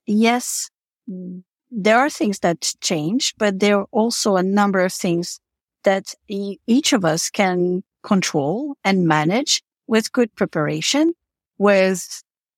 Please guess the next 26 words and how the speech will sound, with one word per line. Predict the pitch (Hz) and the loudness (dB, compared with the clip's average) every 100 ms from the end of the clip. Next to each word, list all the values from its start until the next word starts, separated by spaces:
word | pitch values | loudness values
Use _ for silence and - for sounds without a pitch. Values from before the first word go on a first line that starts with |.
| _ _ | _ _
whether | 175 208 196 | -6 -4 -2
it's | 180 175 - - | -4 -6 -12 -12
an, | 196 196 | -14 -14
on | 208 196 - | -10 -10 -2
any | 233 254 226 | 0 2 0
of | 208 | -2
the | 190 | 0
dimensions | 190 180 175 175 208 165 | 2 2 2 0 -4 -6
that | 175 165 | -4 -2
we're | 165 | -2
gonna | 165 160 | -2 -4
talk | - 339 - | -2 -2 -2
about, | 175 151 175 _ _ _ - | -2 -4 -6 _ _ _ 0
there | 220 240 | 2 4
are | 240 | 2
a | |
number | 208 214 262 294 285 | 0 0 0 0 -2
of | 254 | -4
things | - 180 196 | -4 -6 -2
that | - 196 202 | 0 0 -2
we | 202 | -8
can | - 190 - | -4 -4 -4
all | - 240 240 240 233 - _ - | 0 2 4 2 0 -2 _ -6
take | 240 196 - - _ - | -2 -2 -4 -20 _ -6
the | 175 175 175 | -4 0 2
lead | 160 151 165 | 2 2 -2